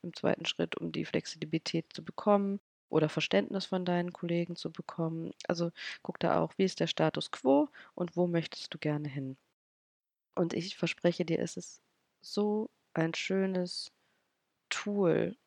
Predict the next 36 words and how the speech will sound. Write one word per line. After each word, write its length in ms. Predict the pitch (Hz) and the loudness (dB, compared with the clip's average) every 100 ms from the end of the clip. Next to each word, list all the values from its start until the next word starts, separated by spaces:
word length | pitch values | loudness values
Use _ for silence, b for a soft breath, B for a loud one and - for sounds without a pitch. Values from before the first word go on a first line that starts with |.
| _ _ _ | _ _ _
um 320 | - 190 180 - | 0 0 0 -4
ein 220 | - 165 | -2 -2
Gefühl 520 | 160 - - 214 208 | -2 -8 -2 2 4
dafür 320 | 165 160 - - | 4 0 -4 -8
zu 160 | - | -10
br-, 320 | - - 165 - - | -10 -10 -8 -10 -6
bringen, 360 | 165 160 160 160 B B B B _ _ _ - | -2 -2 -2 -8 B B B B _ _ _ -4
ähm, 360 | 156 160 165 165 - | -2 0 -2 -2 -2
ob 140 | - | 0
du 80 | 180 | 0
gerade 280 | 156 156 - | 0 -2 -4
auch 140 | - | -2
richtig 300 | 175 - 233 | -4 -2 -4
in 100 | 233 | -2
der 80 | 226 | -2
Position 640 | - 220 220 - 226 226 233 | 0 0 -2 -2 -2 0 -2
bist. 260 | 247 - _ | -4 -8 _
Vielleicht 440 | - 175 - - - _ _ _ _ _ _ | 0 2 0 -10 -16 _ _ _ _ _ _
merkst 360 | 175 185 - - | 4 4 2 -2
du 140 | - | 0
auch, 300 | - - 196 - _ _ _ _ | 0 -4 -6 -12 _ _ _ _
„Boah, 260 | - 165 - | -6 -4 -4
meine 400 | 165 165 180 - - _ _ _ _ | -2 -2 0 -2 -6 _ _ _ _
drei 340 | 180 - 170 156 | -8 0 0 2
Hauptwerte“, 580 | 190 - - 156 151 | 0 0 2 4 4
das 200 | 196 156 | 2 2
wäre 100 | 156 | 2
jetzt 120 | 156 160 | 2 0
noch 100 | 156 | -2
so 140 | 151 | 0
der 120 | 151 | 0
nächste 380 | 147 165 190 - | 2 0 0 -2
Schritt, 340 | - - 180 - | -4 0 -2 -4
zu 100 | - | -8
priorisieren, 720 | - 160 156 151 156 165 156 | -2 0 0 0 2 2 4
welche 240 | 151 - | 0 0